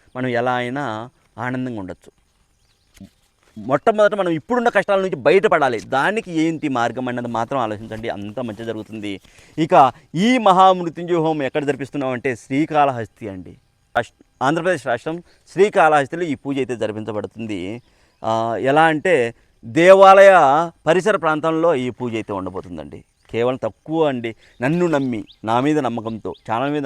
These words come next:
నమ్మకంతో ఒక అడుగు ముందుకేయండి. నేను పండితుల దగ్గరికి వెళ్ళి తెలుసుకొని ఇవన్నీ రాయించుకొని వచ్చి చెప్తున్నాను. అద్భుతంగా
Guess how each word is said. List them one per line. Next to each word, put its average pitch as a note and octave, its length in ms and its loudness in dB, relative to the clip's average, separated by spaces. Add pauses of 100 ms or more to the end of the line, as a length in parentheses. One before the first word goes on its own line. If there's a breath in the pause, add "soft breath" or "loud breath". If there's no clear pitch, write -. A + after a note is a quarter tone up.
(100)
నమ్మకంతో A#2+ 360 -8
ఒక - 120 -10
అడుగు A#2 180 -8
ముందుకేయండి. A2+ 400 -10 (340 soft breath)
నేను C#3 200 -2
పండితుల D3 460 -2
దగ్గరికి A2+ 320 -6
వెళ్ళి C3+ 280 -2 (160)
తెలుసుకొని C#3+ 600 -6 (100)
ఇవన్నీ A#2+ 320 -4 (120)
రాయించుకొని B2+ 600 -4 (400)
వచ్చి B2 200 -14
చెప్తున్నాను. A#2+ 400 -8 (460 soft breath)
అద్భుతంగా C#3 540 -4